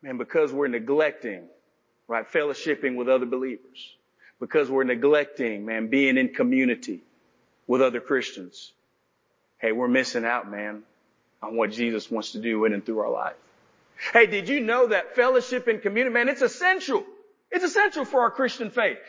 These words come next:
Hey, it's not enough just to simply come every once in a while to church on a Sunday, man, and, and think that you're gonna grow and mature in your faith the way the Lord wants you to.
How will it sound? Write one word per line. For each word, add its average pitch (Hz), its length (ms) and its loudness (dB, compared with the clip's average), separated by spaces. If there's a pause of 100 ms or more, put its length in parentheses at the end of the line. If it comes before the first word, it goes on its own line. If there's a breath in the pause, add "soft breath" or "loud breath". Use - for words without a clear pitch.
(120)
Hey, 302 120 6 (260)
it's 320 200 2
not 330 300 6
enough 330 420 2 (680 soft breath)
just 285 340 2
to 277 80 0
simply 302 460 0
come 294 560 2
every 277 260 4
once 285 280 0
in 254 40 -2
a 254 60 4
while 240 240 2
to 226 80 2
church 247 340 2
on 240 140 2
a 226 40 -2
Sunday, 233 520 0
man, 226 280 -2
and, 208 140 -4
and 208 160 0
think 269 220 0
that 233 180 0
you're 269 80 -4
gonna 262 160 2
grow 254 320 4
and 247 100 0
mature 269 360 -6
in 269 60 -6
your 277 100 -8
faith 302 280 -2 (220)
the 240 80 2
way 269 120 8
the 262 80 -6
Lord 302 220 -4
wants 349 220 -4
you 226 60 -4
to. 110 200 -10